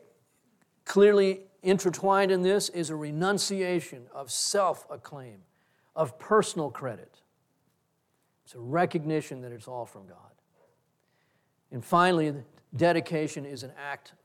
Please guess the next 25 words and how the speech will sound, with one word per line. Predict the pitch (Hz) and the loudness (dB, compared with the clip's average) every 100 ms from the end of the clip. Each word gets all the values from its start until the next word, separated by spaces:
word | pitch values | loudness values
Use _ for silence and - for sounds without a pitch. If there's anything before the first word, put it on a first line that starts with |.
| _ _ | _ _
of | 120 110 | -20 -14
worship. | 123 131 - - _ _ _ _ _ _ _ _ _ _ | -10 -10 -12 -20 _ _ _ _ _ _ _ _ _ _
It's | - | -20
a | |
time | 113 139 143 131 | -12 -6 -6 -6
to | |
give | 123 131 | -8 -10
thanks | - - 131 110 - - - _ _ _ _ _ _ _ _ _ | -12 -16 -18 -20 -20 -20 -20 _ _ _ _ _ _ _ _ _
and | 113 | -20
to | 120 | -20
praise | _ 135 120 104 | _ -8 -8 -10
God | - - - _ _ _ _ _ _ _ _ _ _ _ _ | -16 -20 -20 _ _ _ _ _ _ _ _ _ _ _ _
for | - 123 | -14 -8
what | 131 127 | -8 -8
God | 131 135 107 101 - _ _ _ _ | -6 -4 -6 -8 -16 _ _ _ _
has | 107 90 | -18 -18
done. | - - _ _ _ _ _ _ _ _ _ _ | -20 -20 _ _ _ _ _ _ _ _ _ _
And | 127 120 | -8 -2
that | 147 165 | 0 2
is | 147 - | 0 -4
finally | - 151 156 151 | -4 -2 -2 -4
where | 135 135 135 | -8 -10 -12
Israel | 139 131 123 120 110 _ _ _ _ - | -12 -12 -12 -16 -18 _ _ _ _ -20
is | 98 | -20
at. | 80 _ | -20 _